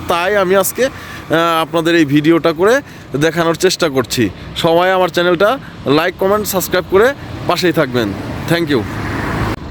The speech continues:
পাহাড় ধসার একটা চিত্র দেখানোর চেষ্টা করছি। এই দেখতে পাচ্ছেন হাইওয়ে, হাইওয়ে থেকে পাহাড়, মানে, মাটি ধসে গিয়ে গাছপালা উপরে পড়েছে।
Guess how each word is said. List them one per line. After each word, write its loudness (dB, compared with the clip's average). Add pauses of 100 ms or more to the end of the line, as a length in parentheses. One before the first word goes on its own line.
(180)
পাহাড় 2
ধসার 2
একটা 0
চিত্র 2 (120)
দেখানোর 2
চেষ্টা 2
করছি। 2 (540)
এই 6
দেখতে 2
পাচ্ছেন 2
হাইওয়ে, 4 (1700)
হাইওয়ে 6 (100)
থেকে 2 (300)
পাহাড়, 2
মানে, 2
মাটি 2
ধসে 4
গিয়ে 6 (1400)
গাছপালা 4
উপরে 2
পড়েছে। 2